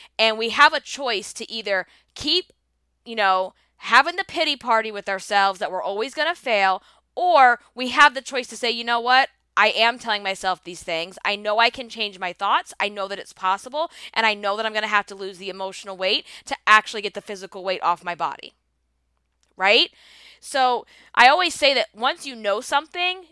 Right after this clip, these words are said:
you can do something about it. And you can do one of two things. You either keep doing what you're doing,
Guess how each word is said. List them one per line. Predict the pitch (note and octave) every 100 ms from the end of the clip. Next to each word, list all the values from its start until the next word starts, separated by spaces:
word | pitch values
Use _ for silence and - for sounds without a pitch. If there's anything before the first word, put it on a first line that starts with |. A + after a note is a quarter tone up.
| _
you | F#3 C4+
can | C#4+ B3
do | F#3+ B3
something | - A3+ G#3+ A3 G3+
about | F#3 E3 D#3+ C3
it. | - - - _ _ _ _ _ _ _ _ _ _ _ _ _ -
And | B3+ C4
you | C4
can | C#4
do | A3+ B3+
one | G#3+ G#3+
of | A3+
two | C4+
things. | C4+ F4 G3+ D#3+
You | G3+
either | G#3 A#3 G3+
keep | - D4+ -
doing | F#3+ C#4+ D#4+
what | B3+ A#3+
you're | F#3+
doing, | F3+ G#3+ C4+ E3 D#3